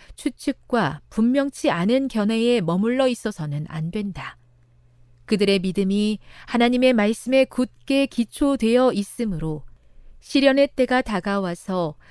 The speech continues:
그들이 의회들 앞에서 나가 믿음에 대하여 답을 할 때 그들은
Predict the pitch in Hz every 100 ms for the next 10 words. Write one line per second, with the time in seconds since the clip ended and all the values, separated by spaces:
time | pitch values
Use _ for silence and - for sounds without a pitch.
0 | - - 220 254 262 175 143 185 247 269
1 | 277 294 254 170 - 240 - 247 226 170
2 | - 208 190 - - 214 233 277 285 277
3 | 240 226 233 254 - 185 185 240 233 202
4 | - 143 147 - - _ _ - - -
5 | 180 180 196 190